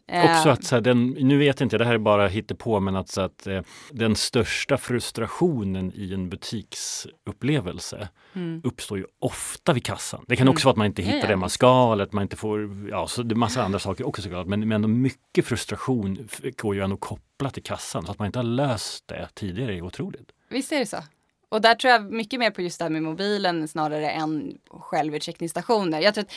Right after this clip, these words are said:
Speaker 2: nu börjar man fasa. Du, självutcheckningsstationer har vi sett i, i livsmedelsbutikerna väldigt länge och det börjar ju, det, det finns i fler och fler sällanköpsbutiker också. Men där tror jag att vi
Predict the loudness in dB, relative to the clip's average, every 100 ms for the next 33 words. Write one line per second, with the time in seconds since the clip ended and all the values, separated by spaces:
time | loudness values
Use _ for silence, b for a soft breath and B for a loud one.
0 | B B 2 6 6 6 2 4 4 4
1 | -2 -2 0 0 0 -4 -6 -6 -2 0
2 | 0 -2 -4 -8 -8 -8 -8 -6 -6 -6
3 | -8 -10 -12 -14 -6 -4 -2 -2 -2 -2
4 | -4 -2 0 4 4 4 4 2 0 -4
5 | -4 -4 -4 -8 -10 B B B -14 -8
6 | -4 2 2 2 -2 -4 -6 -8 -8 -6
7 | -8 -10 -6 -2 0 -2 -6 -8 -8 -6
8 | -6 -6 -6 -6 -6 -6 -6 B B -4
9 | 0 8 8 8 2 2 4 4 2 -6
10 | -8 -10 -8 -12